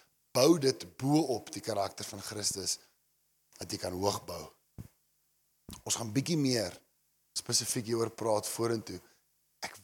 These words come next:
wou net so klein bietjie van 'n, van 'n platform lê vir ons om te verstaan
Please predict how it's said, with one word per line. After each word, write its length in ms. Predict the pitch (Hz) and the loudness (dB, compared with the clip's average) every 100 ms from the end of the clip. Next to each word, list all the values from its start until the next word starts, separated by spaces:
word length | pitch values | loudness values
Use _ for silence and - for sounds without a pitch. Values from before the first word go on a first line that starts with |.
| 117 | 2
wou 180 | 123 143 | 4 4
net 200 | 147 - | 2 0
so 120 | 123 - | -4 -4
klein 640 | 151 156 165 165 156 143 131 | -4 -2 0 2 2 0 -2
bietjie 220 | 120 120 | -2 -2
van 160 | - 113 | 0 0
'n, 140 | 101 - - _ _ | -2 -6 -16 _ _
van 140 | - 107 | -6 -6
'n 120 | - - | -6 4
platform 640 | 147 131 - - 120 110 | 6 6 6 4 4 4
lê 120 | 107 107 | 2 2
vir 140 | - | 0
ons 220 | 113 113 113 | -4 -4 -6
om 80 | |
te 100 | 107 | -6
verstaan 800 | 101 104 - - 139 131 107 92 | -4 2 2 4 4 2 0 -4